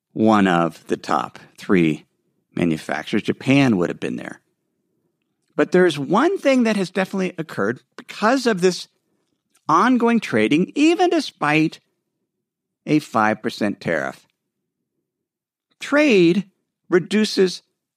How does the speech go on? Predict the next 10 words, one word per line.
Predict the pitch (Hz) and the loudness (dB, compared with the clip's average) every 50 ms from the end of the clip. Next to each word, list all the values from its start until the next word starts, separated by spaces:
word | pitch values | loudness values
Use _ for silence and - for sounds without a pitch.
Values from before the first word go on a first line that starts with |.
| _ _ - | _ _ -14
poverty. | - - 131 113 104 - 78 - - - - _ _ _ _ _ _ _ _ _ _ _ _ _ _ _ _ _ _ _ _ _ _ _ _ _ _ _ _ _ _ - | -6 -2 0 0 0 -2 -6 -16 -18 -18 -20 _ _ _ _ _ _ _ _ _ _ _ _ _ _ _ _ _ _ _ _ _ _ _ _ _ _ _ _ _ _ -8
The | 190 160 | -6 -4
Economist, | - 233 233 240 240 220 180 165 165 165 - | 0 2 2 4 4 4 4 2 2 2 0
this | 190 180 - | -2 -2 -2
is | |
an | 190 180 | 0 0
article, | 165 160 156 156 151 - - - 151 143 - _ _ - | 2 2 2 0 0 -4 -8 -6 -4 -4 -6 _ _ 0
article | 151 143 139 135 - 139 139 | 0 2 0 0 0 -2 -2
from, | 139 - 135 123 120 120 117 | -2 -2 -2 0 2 2 2
uh, | 113 110 - | 0 0 -2